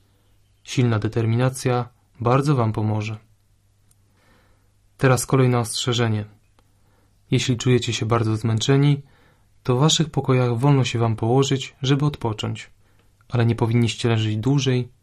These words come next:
niż pięć minut. Kiedy leżycie, to jest wam tak wygodnie, że mówicie sobie:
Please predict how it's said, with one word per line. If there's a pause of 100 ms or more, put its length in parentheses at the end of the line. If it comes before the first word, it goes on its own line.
niż
pięć
minut. (840)
Kiedy
leżycie, (380)
to
jest
wam
tak
wygodnie,
że
mówicie
sobie: